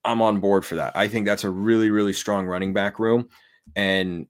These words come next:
uh, you know, if, if Whittington is not fully healthy and James is R B one, guess what? The backfield is gonna be just fine. And, and I think that's been, I think Oregon, like, very quietly is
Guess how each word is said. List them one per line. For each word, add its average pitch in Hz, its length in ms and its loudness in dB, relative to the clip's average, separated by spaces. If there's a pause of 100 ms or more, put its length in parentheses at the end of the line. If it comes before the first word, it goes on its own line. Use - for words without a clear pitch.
uh, 92 120 -4
you 95 120 -6
know, 80 300 -6
if, 110 260 -2
if 123 160 2
Whittington 170 400 4
is 131 140 0
not 123 260 2
fully 117 240 2
healthy 92 380 -4
and 95 140 -6
James 107 320 -2
is 98 120 -6
R 98 160 0
B 95 140 -2
one, 80 400 -6
guess 107 240 -2
what? 85 240 -2 (320)
The 90 80 -18
backfield 98 460 -2
is 85 100 -6
gonna 87 160 -10
be 85 100 -8
just 78 220 -10
fine. - 240 -12 (560)
And, 95 140 0
and 90 120 -2
I 101 80 2
think 110 220 0
that's 104 220 0
been, 101 480 -2 (520)
I - 60 0
think 135 160 2
Oregon, 127 400 4
like, 95 160 0
very 110 300 0
quietly 85 920 -4 (160)
is 98 400 -2